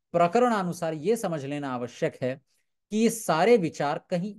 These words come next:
एक स्थान से प्रवाहित हो रहे हैं, ऐसा पता लगता है, क्योंकि ये विचार आपको यहाँ भी मिला, गीता में भी मिला और अन्य स्थानों पर भी मिलेगा। अभी आप देखेंगे,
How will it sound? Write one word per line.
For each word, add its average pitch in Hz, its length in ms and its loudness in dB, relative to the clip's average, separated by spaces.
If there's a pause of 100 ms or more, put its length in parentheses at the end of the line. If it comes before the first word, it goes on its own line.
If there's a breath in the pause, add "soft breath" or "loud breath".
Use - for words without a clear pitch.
एक 226 300 0
स्थान 151 360 -10
से 180 160 -10
प्रवाहित 131 540 -6
हो 151 80 0
रहे 170 120 2
हैं, 190 280 0 (320)
ऐसा 180 220 -4
पता 180 260 0
लगता 156 380 -4
है, 107 220 -18 (880)
क्योंकि 202 220 0
ये 202 100 8
विचार 185 320 4
आपको 135 260 -2
यहाँ 131 320 -2
भी 214 120 0
मिला, 208 280 -2
गीता 143 380 -4
में 214 140 0
भी 214 100 -2
मिला 214 200 -2
और 233 100 0
अन्य 240 220 0
स्थानों 247 320 -6
पर 254 140 0
भी 262 80 -2
मिलेगा। 180 400 -4 (400)
अभी 180 240 0
आप 240 140 0
देखेंगे, 196 680 -4